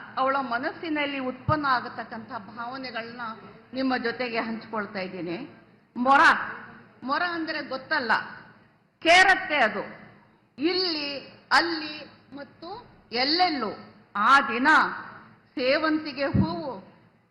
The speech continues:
ಸೇವಂತಿಗೆ ತಾನೇ ಅವಾಗ ಹೆಚ್ಚಿರೋದು, ಸೇವಂತಿಗೆ ಹೂವು ಚಳ್ಳನೆ ನಗು ಚಿಮುಕಿಸುತ್ತಿತ್ತು. ದಿನ ತುಂಬಿದ್ದ ಮೋಡ ಎರಡೂ ಕೈಯಲ್ಲಿ ಸೊಂಟ ಹಿಡಿದು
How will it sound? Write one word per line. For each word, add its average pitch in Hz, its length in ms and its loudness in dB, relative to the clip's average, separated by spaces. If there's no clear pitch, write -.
ಸೇವಂತಿಗೆ 277 500 -6
ತಾನೇ 202 260 -6
ಅವಾಗ 196 260 -6
ಹೆಚ್ಚಿರೋದು, 208 580 -10
ಸೇವಂತಿಗೆ 269 760 -6
ಹೂವು 277 560 -10
ಚಳ್ಳನೆ 359 600 4
ನಗು 262 320 0
ಚಿಮುಕಿಸುತ್ತಿತ್ತು. 311 1300 -6
ದಿನ 359 180 -2
ತುಂಬಿದ್ದ 339 400 -10
ಮೋಡ 262 340 -2
ಎರಡೂ 330 640 -4
ಕೈಯಲ್ಲಿ 294 540 -2
ಸೊಂಟ 277 420 2
ಹಿಡಿದು 254 480 -2